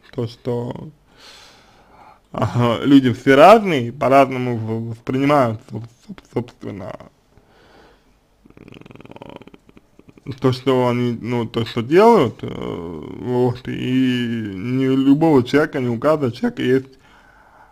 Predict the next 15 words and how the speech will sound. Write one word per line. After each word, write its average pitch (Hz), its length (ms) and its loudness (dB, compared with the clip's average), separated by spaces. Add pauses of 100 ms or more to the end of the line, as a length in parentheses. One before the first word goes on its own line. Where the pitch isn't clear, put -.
(120)
а, 120 640 2
возможность, 127 960 0 (3000)
э, 82 260 -10 (760)
я 135 160 4
имею 139 160 6
в 139 40 6
виду 131 360 2 (100)
психологическая 160 840 0
возможность, 135 680 0
э, 123 800 0
писать, 139 500 0
э, 92 260 -6
допустим, 117 1200 -8 (720)
первому, 120 460 2 (540)
вот. 127 460 0